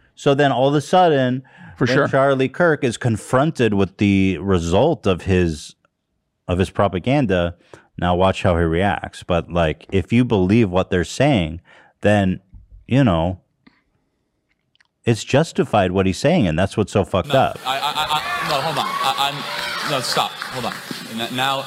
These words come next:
Speaker 3: I'm gonna denounce that. I'm gonna tell you why.
Speaker 1: Why?
Speaker 3: Because you're playing into all their plans, and they're trying to make you do this. That's okay. Just hear me out.
Speaker 2: They're trying to make
Speaker 3: You
Speaker 2: you
Speaker 3: started
Speaker 2: do
Speaker 3: with
Speaker 2: this.
Speaker 3: the compliment, so at least give
Speaker 1: Bro, but
Speaker 2: It's like
Speaker 1: that's what
Speaker 2: he,
Speaker 1: I'm saying. He's
Speaker 2: that
Speaker 1: bitching
Speaker 2: guy's
Speaker 1: out.
Speaker 2: like, "No, motherfucker, you're trying to make
Speaker 1: Yeah,
Speaker 2: me do this.
Speaker 1: yeah.
Speaker 2: You're the one who told me that they're
Speaker 1: That's
Speaker 2: stealing the elections.
Speaker 1: Yeah.
Speaker 2: Why are you
Speaker 1: If
Speaker 2: backing
Speaker 1: you're,
Speaker 2: down?"
Speaker 1: if you're living in a fascist country,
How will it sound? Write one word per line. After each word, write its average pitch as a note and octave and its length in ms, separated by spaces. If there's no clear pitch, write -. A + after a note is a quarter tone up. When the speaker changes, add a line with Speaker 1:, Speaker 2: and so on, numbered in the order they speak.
Speaker 3:
I'm A#2 120
gonna B2 140
denounce C3 440
that. B2 80
I'm A2 60
gonna A2+ 120
tell A2+ 180
you G#2+ 120
why. F#2 160
Speaker 1:
Why? A#2 280
Speaker 3:
Because C#2+ 120
you're A#2+ 120
playing B2+ 440
into A2 320
all G#2+ 220
their A2 160
plans, A2+ 800
and A2+ 140
they're A2+ 80
trying C#3 240
to C#3+ 60
make D3+ 120
you C3+ 80
do - 80
this. A#2+ 140
That's D#3 160
okay. F3 200
Just - 120
hear E3 120
me G3 120
out. B2 140
Speaker 2:
They're A#2+ 100
trying C#3+ 280
to C3 60
make C3 200
Speaker 3:
You A#2 60
Speaker 2:
you A#2+ 80
Speaker 3:
started A2 160
Speaker 2:
do - 20
Speaker 3:
with G2 80
Speaker 2:
this. - 100
Speaker 3:
the - 40
compliment, A2+ 420
so G#2+ 120
at F2+ 60
least G#2+ 260
give A#2+ 140
Speaker 1:
Bro, F3 220
but E3+ 80
Speaker 2:
It's - 60
like - 120
Speaker 1:
that's D3+ 80
what G3 60
Speaker 2:
he, F#3+ 60
Speaker 1:
I'm E3+ 40
saying. G3+ 300
He's D3+ 140
Speaker 2:
that A3 240
Speaker 1:
bitching - 60
Speaker 2:
guy's C#4 180
Speaker 1:
out. E3+ 60
Speaker 2:
like, G3 160
"No, B3 180
motherfucker, A3+ 460
you're G#3+ 220
trying C#4 220
to A3 40
make G#3 180
Speaker 1:
Yeah, G#3+ 60
Speaker 2:
me - 60
do C#3+ 140
this. C#3 120
Speaker 1:
yeah. A3+ 180
Speaker 2:
You're D#4+ 200
the G4+ 80
one E4 140
who C#4 100
told C#4 360
me D#4 100
that A#3 160
they're A#3 120
Speaker 1:
That's G3 160
Speaker 2:
stealing C#4 220
the A#3+ 120
elections. B3+ 480
Speaker 1:
Yeah. C#4+ 120
Speaker 2:
Why B3+ 160
are C#4+ 100
you C#4 120
Speaker 1:
If G#3+ 60
Speaker 2:
backing C4 300
Speaker 1:
you're, G#3 120
Speaker 2:
down?" B3 240
Speaker 1:
if D3+ 60
you're G3 180
living F3+ 300
in D#3 80
a C#3 60
fascist D3+ 540
country, D3 640